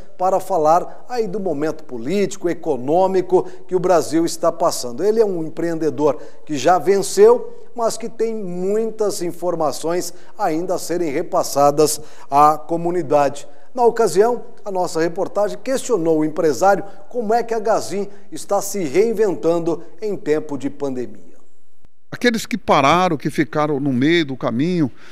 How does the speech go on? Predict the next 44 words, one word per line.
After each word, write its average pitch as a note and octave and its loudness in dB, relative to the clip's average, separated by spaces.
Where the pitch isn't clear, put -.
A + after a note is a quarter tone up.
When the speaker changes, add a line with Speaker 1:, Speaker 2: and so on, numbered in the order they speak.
Speaker 2:
que E3 0
não F3+ 2
botou E3+ 6
o F3+ 4
pé F3 4
no D#3+ 2
chão, D3 0
ou A3+ 6
que C4 2
não A#3 6
vinha G3+ 2
com - -6
o - -10
pé G#3 2
no G3 -2
chão, F#3 -4
já D3 -4
vinha F3+ -4
flutuando, G3+ 0
esses A3 2
sofreram B3 2
muito. F3+ 2
Mas G3+ 2
quem C4+ 2
tava A#3 0
firme, F#3+ 0
com, - -6
alicerciado, F#3 0
tá B3 2
aí C4 4
o, G3 0
esse G#3+ 2
crescimento A3+ -2
que A#3+ -4
nós A#3 -2
tem. C#3 -2
É C#3+ 0
os F#3+ -2
grandes A3+ 0
preços G#3+ 2
crescendo A3+ -4
cada G#3 -2
dia A#3 -4
mais. E3+ -2